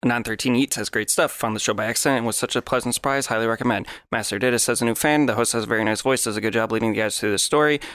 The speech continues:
And Madswell thirty-four, False Gods and Plenty of Spearing. Did not know what I was getting myself into with this show, but I'm enjoying it more and more the longer I listen.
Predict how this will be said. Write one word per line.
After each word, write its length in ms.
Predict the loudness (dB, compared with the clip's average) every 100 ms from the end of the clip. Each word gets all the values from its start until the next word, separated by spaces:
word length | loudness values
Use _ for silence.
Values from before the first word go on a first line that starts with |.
| -6
And 160 | -2 0
Madswell 420 | 0 0 2 2 0
thirty-four, 420 | 0 0 2 0
False 280 | 2 0 0
Gods 260 | 0 -2 -2
and 80 |
Plenty 200 | -2 -2
of 60 | 0
Spearing. 300 | 0 2 2
Did 140 | 2
not 180 | 0 -2
know 80 | -2
what 120 | -2
I 20 |
was 100 | -2
getting 220 | -2 -2 0
myself 320 | 0 0 0
into 160 | 0
with 80 | 2
this 120 | 0
show, 160 | 0 0
but 140 | 2
I'm 80 | 0
enjoying 280 | 0 0 0
it 20 |
more 160 | 2 0
and 100 | 0
more 160 | 0
the 80 | 0
longer 260 | 0 0 0
I 60 |
listen. 380 | 0 2 2 0